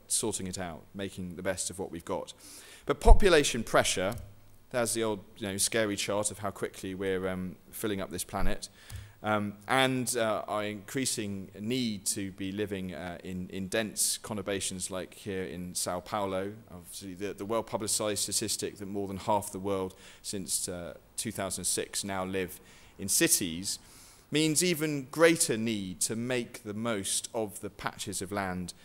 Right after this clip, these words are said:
uh, in these cities and beyond.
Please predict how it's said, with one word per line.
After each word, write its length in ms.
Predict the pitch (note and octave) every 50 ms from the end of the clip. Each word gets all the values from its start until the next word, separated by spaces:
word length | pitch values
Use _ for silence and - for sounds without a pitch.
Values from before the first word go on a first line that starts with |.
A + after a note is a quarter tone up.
| - - - - - -
uh, 180 | G2+ G2+ G2 G2 -
in 140 | B2 C#3+ C#3+
these 200 | A#2+ G#2 F#2 -
cities 520 | - G2 - - F#2 F2 E2+ E2+ - - - - - - - - - -
and 380 | G2+ G#2 G2 G2 F#2 F2+ F2 -
beyond. 480 | F#2+ F#2 F#2 E2+ D#2+ D#2+ D#2+ D#2+ -